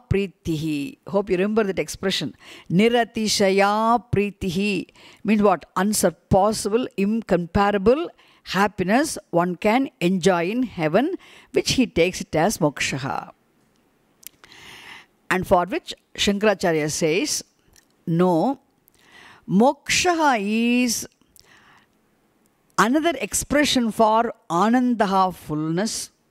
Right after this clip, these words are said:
Moksha and anandaha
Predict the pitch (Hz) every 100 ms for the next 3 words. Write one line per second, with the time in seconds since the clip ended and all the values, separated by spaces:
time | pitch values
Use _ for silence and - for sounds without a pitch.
0 | _ _ _ _ _ _ _ _ - -
1 | _ 185 247 294 - 349 302 302 339 -
2 | 214 202 - 185 240 269 247 214 214